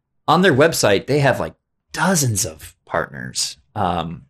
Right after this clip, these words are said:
some are about buildings and venues. There's a lot that are involved with marketing and advertising, church resources, global missions and outreach, um, design and architecture, coaching. But what we're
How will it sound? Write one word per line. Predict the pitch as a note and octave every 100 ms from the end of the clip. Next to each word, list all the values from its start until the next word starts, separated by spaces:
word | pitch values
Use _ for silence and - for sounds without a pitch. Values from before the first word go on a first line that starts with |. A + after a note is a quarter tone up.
| _
some | - D#3+ E3 D#3 C#3 -
are | A#2
about | G#2+ F#2 F#2
buildings | D3 C3 A#2 A2
and | G2
venues. | D#3+ E3 D#3+ D#3 D3 C#3 - _ _ _ -
There's | A2+
a | G#2
lot | G#2 G#2+ G#2+
that | -
are | G#2
involved | F#2+ F#2 G2+ F#2+ -
with | F2+ -
marketing | A2+ A#2+ A2+ G2
and | F2+
advertising, | B2+ B2+ C3 A#2+ A#2 A#2+ A2 G#2+ G2+
church | - C#3+
resources, | - B2 - A#2 A2+ - A2 G2+
global | - G2 E2+
missions | F2 F2+ G2 F2+
and | - -
outreach, | D3+ D3 C3 C3+ C3 B2+ - - - _ _ _ _ -
um, | F2+ F2+ F2+ E2+ D#2+ D#2+ _
design | - A2 B2+ C#3 C3
and | G#2+ -
architecture, | A2+ - - A2 - - G#2+ F#2+
coaching. | - - C3 C3 C3+ A#2+ A2+ A2 G#2 _ _ _ _
But | A#2 G2+
what | F3 G3
we're | A#3+ C4